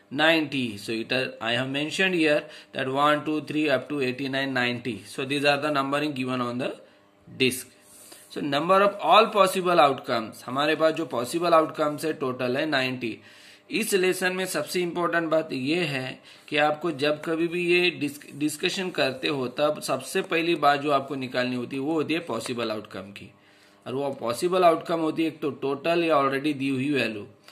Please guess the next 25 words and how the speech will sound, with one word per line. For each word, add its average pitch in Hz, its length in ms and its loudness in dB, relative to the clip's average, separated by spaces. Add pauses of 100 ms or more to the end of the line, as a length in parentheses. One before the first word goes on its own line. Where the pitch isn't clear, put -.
(180)
तो 131 60 -6
इसमें 156 340 -2
भी 190 180 0
number 160 300 2
of 165 180 2
possible 156 460 0
outcome 139 380 -2
है 165 260 -4
नाइंटी। 113 500 -6 (920)
अभी 165 200 4
आपको 185 320 6
जो 180 100 2
पहली 170 300 4
प्रोबेबिलिटी 175 680 0
निकालना 156 440 2
है 156 120 2
उसके 147 240 -4
लिए 160 160 2
आपको 151 280 2
फर्स्ट 156 320 0
वन 165 140 -2
लेना 147 260 2
है 156 200 0
ई 160 100 2
वन, 127 300 4